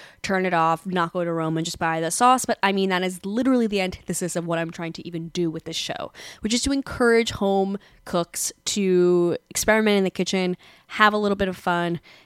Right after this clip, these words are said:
make recipes that, you know, maybe have bastardized an <laughs> iconic dish.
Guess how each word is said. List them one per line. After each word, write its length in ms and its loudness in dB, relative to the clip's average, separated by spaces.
make 280 2
recipes 640 -2
that, 220 0
you 80 -6
know, 140 0
maybe 200 2
have 120 -2
bastardized 680 0
an 80 -6
<laughs> 220 -2
iconic 460 -4
dish. 480 -2